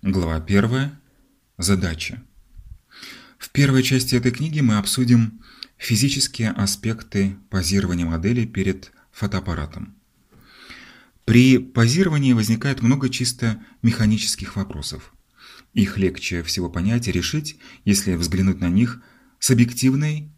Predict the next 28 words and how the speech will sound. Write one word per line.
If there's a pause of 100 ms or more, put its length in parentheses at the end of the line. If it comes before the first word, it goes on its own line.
безличной
точки
зрения. (1300)
Мы
по
привычке (320)
так
склонны
обращать
внимание (280)
на
личностные
и (160)
эмоциональные
качества
модели, (580)
что
нам
довольно
трудно
отнестись
к
ней
просто
как
к
объекту
съемки.